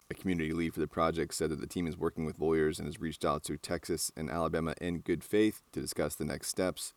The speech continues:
N F Ts for the Cyprus-based project are now listed on LooksRare and continue to be traded. The Ukraine Central Bank has banned crypto purchases in local currency, invoking martial law, which has been in effect since the invasion by Russia.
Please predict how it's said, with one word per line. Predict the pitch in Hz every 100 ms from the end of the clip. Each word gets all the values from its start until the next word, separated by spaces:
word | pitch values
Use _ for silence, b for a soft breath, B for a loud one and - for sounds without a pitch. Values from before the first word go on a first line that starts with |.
| _
N | 98 95
F | 90
Ts | 101 92
for | 90
the | 82
Cyprus-based | 92 82 87 80 - 80 - -
project | 92 87 87 -
are |
now | 82 80
listed | 80 - -
on | 78 80
LooksRare | 80 - 87 82 76
and | 82 80
continue | 85 - 87
to | 78 76
be |
traded. | 71 82 76 - - _ _ - -
The |
Ukraine | 95 90 98 90
Central | - 92 87
Bank | 87 90 90
has | 80
banned | - 82 82 80
crypto | - 87 85
purchases | - 90 78 76 87 82 -
in | 87 82 80
local | 82 87 82
currency, | - 98 98 - 87 73
invoking | 87 90 - 85
martial | 85 87 - 80
law, | 82 87 87
which | -
has | 80
been | 82
in | 80
effect | - - 82 -
since | 82
the | -
invasion | 78 80 82 80 78
by | 78 76
Russia. | 80 80 - 85